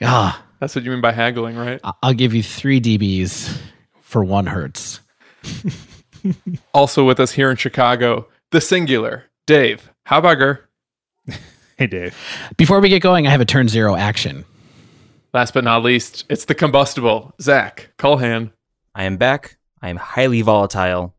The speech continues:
Speaker 4: and I am ready for some action.
Speaker 2: On this week's episode, we break down the results of G P Minneapolis. Then we dive into one of Magic's most prominent cycles, its Leyline Week.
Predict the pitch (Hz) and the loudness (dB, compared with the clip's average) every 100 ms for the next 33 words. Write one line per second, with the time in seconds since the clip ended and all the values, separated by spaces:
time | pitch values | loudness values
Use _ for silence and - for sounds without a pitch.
0 | _ 92 90 90 85 - 87 87 82 - | _ -8 -6 -6 -8 -10 -12 -10 -12 -12
1 | 82 - _ _ _ _ _ 165 185 - | -14 -16 _ _ _ _ _ 0 2 0
2 | 196 - 165 185 - 180 160 190 165 147 | -2 0 0 0 2 2 2 0 -2 2
3 | 156 160 165 156 147 143 139 147 - 139 | 2 2 -2 0 0 0 0 -2 -2 -6
4 | 113 143 151 - 147 135 135 131 127 127 | -4 -6 -6 -6 -6 -4 -4 0 0 0
5 | 135 131 - - - _ _ - 139 135 | -2 -2 -4 -14 -18 _ _ -4 -2 0
6 | 123 123 127 127 127 123 120 113 113 117 | 2 2 2 0 -2 -2 -2 -2 0 0
7 | 120 117 - - - - 139 143 - - | 0 -4 -6 -14 -14 -6 -4 -4 -10 -4
8 | 156 143 120 113 - 120 113 120 117 117 | 0 0 0 -4 -2 0 0 0 0 -2
9 | - - _ 220 226 - 117 117 113 113 | -10 -18 _ -8 -6 -2 0 0 -2 -2
10 | 113 117 - - | -2 -4 -10 -20